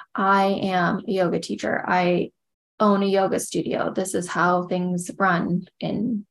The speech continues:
this world, um, in this business, and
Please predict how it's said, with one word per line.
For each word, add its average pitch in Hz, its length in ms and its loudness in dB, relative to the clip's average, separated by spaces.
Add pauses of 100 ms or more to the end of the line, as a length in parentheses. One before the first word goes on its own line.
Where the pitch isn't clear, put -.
(320)
this - 480 -2
world, - 600 -2 (100)
um, 180 440 -4 (380)
in 185 140 0
this 160 220 -2
business, - 720 -4 (140)
and - 520 -2